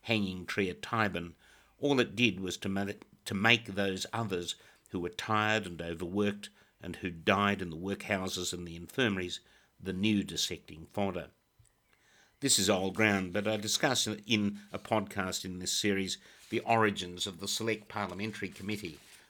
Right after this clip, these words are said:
that mandated this legislation and the changing dynamic of how the medical schools acquired their bodies through the mid-eighteen hundreds.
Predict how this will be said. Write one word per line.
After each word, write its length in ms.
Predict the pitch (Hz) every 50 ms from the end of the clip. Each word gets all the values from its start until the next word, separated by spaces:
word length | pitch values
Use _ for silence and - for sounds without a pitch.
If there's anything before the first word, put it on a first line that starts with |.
| _ -
that 140 | 82 85
mandated 680 | 104 101 95 95 92 87 90 104 110 113 107 107 87 76
this 180 | 85 78 - -
legislation 720 | 92 87 80 - 82 - - 87 87 82 - - 85 76 - - - - - _ _ -
and 100 | - 113
the 80 | 110 107
changing 560 | - - 123 120 117 107 101 90 92 92 90
dynamic 580 | 85 90 85 87 92 92 95 92 87 80 -
of 100 | 101 82
how 200 | - - 101 98
the 100 | 95 87
medical 360 | 87 92 95 95 95 - 82 90
schools 420 | - - - 101 95 87 85 -
acquired 460 | 92 - - - 107 104 95 90 85
their 140 | 82 82 82
bodies 460 | 80 98 98 95 90 87 87 - - - - - - - - _ _ _
through 300 | - - - 104 101 98
the 100 | 90 87
mid-eighteen 640 | 87 90 92 90 85 - - 95 87 80 - 87 80
hundreds. 540 | 78 - 98 95 87 87 78 - - -